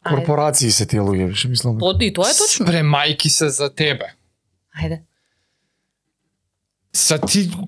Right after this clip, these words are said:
Speaker 3: стотици емисии имаш направено.
Speaker 1: Па има.
Speaker 3: Така, не можам
Speaker 1: Да.
Speaker 3: ја дома библиотеки сега за Јана да спремам,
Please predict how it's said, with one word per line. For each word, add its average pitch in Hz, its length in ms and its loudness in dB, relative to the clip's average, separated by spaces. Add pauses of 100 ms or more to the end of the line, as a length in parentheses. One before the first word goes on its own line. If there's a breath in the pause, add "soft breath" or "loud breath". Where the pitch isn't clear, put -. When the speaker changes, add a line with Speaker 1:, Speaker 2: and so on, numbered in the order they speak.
Speaker 3:
стотици 226 760 2
емисии 131 440 2
имаш 98 300 0
направено. 104 500 0 (160)
Speaker 1:
Па 190 120 -4
има. 226 220 2
Speaker 3:
Така, 131 240 0
не 117 100 -4
можам 127 340 0
Speaker 1:
Да. 135 60 2
Speaker 3:
ја 147 400 2
дома 147 540 0
библиотеки 143 840 -2
сега 135 400 2
за 127 280 0
Јана 127 480 0
да 123 100 -4
спремам, 120 760 -4